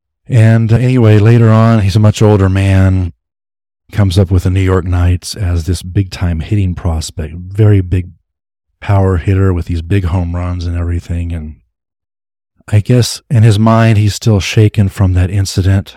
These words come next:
He doesn't really want to talk about it. He doesn't like to give his manager and team owner at the time a lot of background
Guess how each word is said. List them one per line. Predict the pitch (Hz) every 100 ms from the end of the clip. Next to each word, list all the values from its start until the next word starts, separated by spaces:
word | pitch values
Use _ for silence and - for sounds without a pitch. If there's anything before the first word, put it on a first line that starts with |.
| _ _ _ _ _ _ _
He | - 101
doesn't | 98 95
really | 110 95
want | 95 90 85
to |
talk | 101 95
about | 92 92 90 92
it. | 87 _ _ _ _ _ -
He | 92
doesn't | 98 92 92
like | 95 92
to | 98
give | 95 92
his | 101 90
manager | 95 95 95 90 95
and | 82
team | - 104 98
owner | 92 90 87 78 _ _ _ _ -
at | 92
the | 90
time | - 98 92
a | 90
lot | 90 85
of |
background | 82 90 87 98 90 87